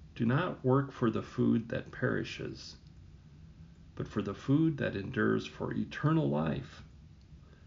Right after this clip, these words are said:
which the Son of Man will give you." So work for the food which is already being given you by the Son of Man.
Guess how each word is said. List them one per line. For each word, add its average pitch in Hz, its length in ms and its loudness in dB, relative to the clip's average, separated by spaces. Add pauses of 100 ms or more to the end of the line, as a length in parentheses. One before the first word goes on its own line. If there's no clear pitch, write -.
(160)
which - 220 -2
the 98 100 -4
Son 131 320 4
of 135 180 -2
Man 101 400 0
will 107 180 -10
give 101 280 -6
you." - 260 -8 (1200)
So - 160 -6
work 131 300 4
for 160 220 2
the 151 100 0
food - 680 0
which - 560 0
is 117 240 0
already 120 480 2
being 107 380 -2
given 110 380 0
you - 380 0 (680)
by 104 200 -2
the 98 100 -2
Son 98 300 -4
of 95 180 -6
Man. 95 360 -10